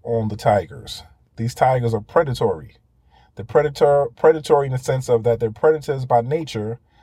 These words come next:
So when they hunt in the wild, they usually attack the animals or prey from behind.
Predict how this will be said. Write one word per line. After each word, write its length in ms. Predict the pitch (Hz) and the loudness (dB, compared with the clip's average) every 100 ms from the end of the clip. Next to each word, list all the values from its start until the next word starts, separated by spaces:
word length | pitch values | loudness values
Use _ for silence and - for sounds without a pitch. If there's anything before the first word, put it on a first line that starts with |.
| _ | _
So 120 | - | -6
when 100 | 113 110 | -4 -2
they 100 | 107 | -2
hunt 320 | 165 170 - | -4 -4 -6
in 140 | 131 | -2
the 60 | 117 | 2
wild, 540 | 131 180 147 131 127 - _ _ - | 4 6 6 4 0 -8 _ _ -8
they 100 | 120 | -4
usually 360 | 131 139 123 | -4 -4 -4
attack 400 | 117 - 120 123 | -4 0 0 0
the 160 | 123 - | -8 -8
animals 460 | 110 110 113 117 120 | -6 -4 -4 -6 -4
or 120 | 113 | -6
prey 360 | - 113 110 | -2 -2 -2
from 220 | 120 117 113 | -4 -4 -2
behind. 480 | 143 247 202 135 | -2 -2 -4 -8